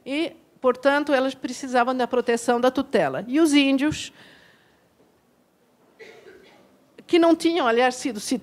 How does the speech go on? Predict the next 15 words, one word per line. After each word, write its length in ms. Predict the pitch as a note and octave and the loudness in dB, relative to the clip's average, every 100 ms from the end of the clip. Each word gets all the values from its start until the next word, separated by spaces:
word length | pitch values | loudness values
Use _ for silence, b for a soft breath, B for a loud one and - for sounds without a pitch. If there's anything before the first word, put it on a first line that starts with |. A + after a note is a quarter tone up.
| - | -6
citados 680 | - C#4+ C#4+ A#3 A3 G3+ G#3 | 0 0 4 2 4 0 0
inicialmente 760 | A3+ A#3 A#3 G#3+ G#3+ F#3+ G#3 | -2 0 0 0 0 0 0
no 100 | G3+ | -4
Código 560 | G3+ F#3+ F#3+ F3+ E3+ E3+ - _ | -2 -2 -2 -6 -10 -12 -20 _
Civil, 600 | - - A3 G#3 D#4 C4 F#3+ b b b b b _ | -10 -6 -2 2 4 2 -2 b b b b b _
porque 600 | B3+ B3 - B3 G#3+ - | -8 -8 -4 -2 -4 -4
o, 360 | A3 G#3+ G3 F3+ - | 0 2 2 -2 -4
quem 220 | A#3 A3 | -2 -2
escreveu 520 | A3 - A3 G#3+ A#3 | -4 0 0 4 2
o 120 | G3+ | 2
Código 300 | - F#3+ F#3 | -2 -2 -2
Civil 340 | F#3 G3+ G3 A3+ | -4 -4 -4 0
foi 160 | A3+ | 0
um 60 | G3+ | 2
grande 360 | A3+ A#3 G3 | 2 0 -2